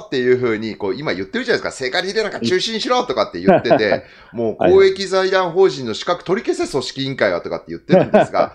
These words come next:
Speaker 2: <laughs>
Speaker 1: あれなんでこんなに自民党推薦の人が食らいつくんだって調べてみたら、あの、菅さんに飛ばされた自治局の、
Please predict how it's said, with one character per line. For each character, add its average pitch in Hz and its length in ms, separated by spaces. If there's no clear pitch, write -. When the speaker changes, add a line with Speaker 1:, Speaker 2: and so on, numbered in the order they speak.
Speaker 2:
<laughs> - 120
Speaker 1:
あ 156 80
れ 294 100
な 359 220
ん 359 80
で 359 80
こ 190 200
ん 190 100
な 185 120
に 180 100
自 151 180
民 180 200
党 185 140
推 180 260
薦 190 240
の 185 120
人 180 240
が 165 160
食 160 180
ら 165 80
い 165 80
つ - 80
く 175 120
ん 160 40
だ 135 100
っ 107 60
て 104 80
調 175 240
べ 165 80
て 92 120
み 82 100
た 71 140
ら、 85 320
あ - 80
の、 85 80
菅 214 300
さ 330 180
ん 320 80
に 311 160
飛 175 120
ば 247 120
さ 285 160
れ 285 120
た 269 340
自 110 200
治 - 220
局 190 320
の、 87 340